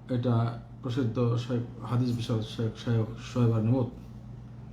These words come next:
এবং আব্দুল কাদের নবত, তারা এটাকে সহিহ বলেছেন,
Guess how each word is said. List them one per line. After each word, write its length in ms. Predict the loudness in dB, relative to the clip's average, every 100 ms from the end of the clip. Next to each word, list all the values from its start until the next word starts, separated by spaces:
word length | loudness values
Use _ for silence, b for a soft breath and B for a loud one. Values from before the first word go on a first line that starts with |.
| -14 -14 -16 -4
এবং 260 | 2 2 4
আব্দুল 240 | 2 4
কাদের 340 | 2 0 2
নবত, 160 | 4 2 0 -8 -10 2
তারা 180 | 4
এটাকে 220 | 6 2 -4
সহিহ 240 | 0 0
বলেছেন, 300 | 0 -4 -6